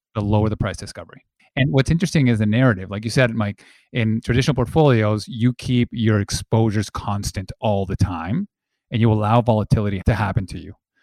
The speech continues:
Right now, we're allowing everybody, the vast majority of passive money is allowing volatility to happen to them. And they're seeing it as like, "Oh my gosh, there's so much opportunity right now. I can make so much money right now because of mark-, whatever, March twenty-fourth. I can make so much money from here."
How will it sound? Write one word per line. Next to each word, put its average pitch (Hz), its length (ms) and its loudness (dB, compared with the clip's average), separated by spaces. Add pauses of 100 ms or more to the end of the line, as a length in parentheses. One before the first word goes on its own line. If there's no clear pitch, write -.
(160)
Right 143 220 4
now, 131 160 4
we're 127 200 6
allowing 123 720 2
everybody, 131 540 2 (440)
the 120 160 -2
vast 139 400 2
majority 117 520 2
of 98 80 -8 (260)
passive 113 280 -2
money 104 280 -2
is 123 100 -6
allowing 113 400 -2
volatility 120 400 0
to 95 80 -4
happen 107 220 -6
to 90 40 -12
them. 90 180 -14 (480)
And 139 100 -8
they're 156 120 2
seeing 156 260 4
it 135 80 6
as 123 100 4
like, 110 100 -2 (100)
"Oh 123 80 -2
my 120 120 2
gosh, 117 260 -2
there's 110 180 -6
so - 220 -2
much 131 180 0
opportunity 123 600 -2
right 87 260 -12
now. - 100 -18 (440)
I 170 120 4
can 175 180 0
make 139 180 0
so 127 280 2
much 123 320 0
money 135 520 2
right 113 180 2
now 104 120 -2
because 101 260 -4
of 101 80 0
mark-, 110 320 0
whatever, 101 280 -4
March 101 280 -4
twenty-fourth. 113 400 -2
I - 20 -6
can 139 60 -8
make 156 140 -8
so 190 320 -4
much 180 200 -2
money 175 180 -2
from 110 160 -8
here." 95 160 -8